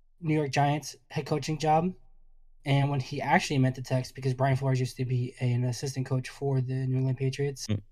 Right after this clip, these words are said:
Speaker 1: he actually meant to text Brian Daboll, or Daboll, Daboll, I don't, I don't know, but who also used to be an assistant coach for the New England Patriots. And this was before, uh,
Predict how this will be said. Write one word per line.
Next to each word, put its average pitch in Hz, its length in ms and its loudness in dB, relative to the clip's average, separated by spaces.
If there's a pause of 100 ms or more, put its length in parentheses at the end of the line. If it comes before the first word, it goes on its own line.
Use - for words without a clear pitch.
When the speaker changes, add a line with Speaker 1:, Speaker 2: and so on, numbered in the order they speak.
(220)
Speaker 1:
he 147 60 -2
actually 151 200 2
meant 143 120 2
to 143 80 -6
text 135 420 -2 (140)
Brian 135 400 6
Daboll, 135 680 0 (380)
or 127 100 0
Daboll, 147 540 -2
Daboll, 156 420 -4
I 123 140 -2
don't, 123 260 -4
I 127 60 -2
don't 120 100 2
know, 123 180 -2 (520)
but 135 280 0 (520)
who 165 140 2
also 156 340 6
used 131 240 6
to 127 80 6
be 117 280 4 (320)
an 139 100 2
assistant 127 360 2
coach 127 240 -2
for 131 320 2
the 127 180 -2
New 127 140 0
England 127 240 -2
Patriots. 127 500 -2 (480)
And 135 240 4
this 175 140 0
was 156 140 -4
before, 139 680 0 (720)
uh, 135 640 0